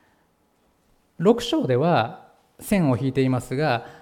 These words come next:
彼らが羊飼いのいない羊の群れのようであったので、イエス様は彼らを深く憐れんだと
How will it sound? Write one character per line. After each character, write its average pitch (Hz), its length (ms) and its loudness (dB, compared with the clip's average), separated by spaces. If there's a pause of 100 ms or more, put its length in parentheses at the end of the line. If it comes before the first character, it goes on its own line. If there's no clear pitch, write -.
(140)
彼 277 360 6
ら 208 140 8
が 151 140 4
羊 285 480 0
飼 202 220 4
い 156 80 4
の 131 160 0
い 147 100 0
な 180 200 2
い 196 80 2
羊 196 360 -2
の 208 360 0
群 180 140 0
れ 202 100 2
の 202 140 2
よ 208 180 0
う 180 40 -2
で 160 140 -2
あ 185 60 -2
っ - 180 -10
た 180 120 -6
の 175 160 -8
で、 208 240 -10 (300)
イ 160 60 -4
エ 156 40 -4
ス 156 60 -12
様 123 140 -2
は - 40 -4
彼 120 180 2
ら 104 140 -2
を 95 40 -4
深 113 220 -6
く 127 120 -8
憐 110 260 -2
れ 101 120 -2
ん 104 120 -8
だ 208 140 0
と 120 520 -6